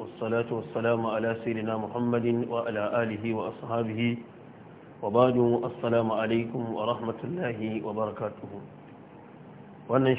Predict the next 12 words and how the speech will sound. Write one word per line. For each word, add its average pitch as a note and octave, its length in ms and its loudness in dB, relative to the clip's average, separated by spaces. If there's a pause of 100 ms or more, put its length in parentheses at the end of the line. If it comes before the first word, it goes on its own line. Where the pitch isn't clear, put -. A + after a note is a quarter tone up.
shine B2+ 260 2
darasi A#2+ 400 0
na A#2 120 2
farko B2 520 0
a A2+ 100 -2
cikin A#2+ 380 -4
littafin A#2 760 2 (180)
babban G#2+ 340 0
malami A2+ 640 4 (100)
Sheikh C3+ 140 -2 (160)
Usman A2+ 420 0
Al-Khamis A#2 480 2